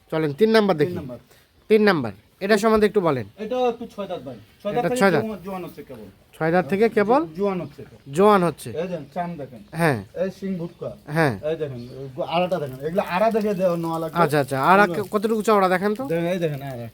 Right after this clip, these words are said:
Speaker 2: টাক করে চেকে দেখেন।
Speaker 1: হ্যাঁ।
Speaker 2: দেখেন।
Speaker 1: আচ্ছা।
Speaker 2: প্রায়
Speaker 1: ঠিক
Speaker 2: দেড়
Speaker 1: আছে।
Speaker 2: টাকার মতো।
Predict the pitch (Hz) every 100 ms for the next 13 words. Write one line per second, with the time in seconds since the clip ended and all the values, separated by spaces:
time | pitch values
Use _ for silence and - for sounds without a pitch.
0 | _ _ _ _ - 165 190 180 180 165
1 | 135 117 101 147 151 110 107 - _ _
2 | 127 139 120 98 - _ _ _ _ _
3 | _ _ _ _ - 135 123 - 107 -
4 | - - - 190 202 185 190 147 185 175
5 | 151 117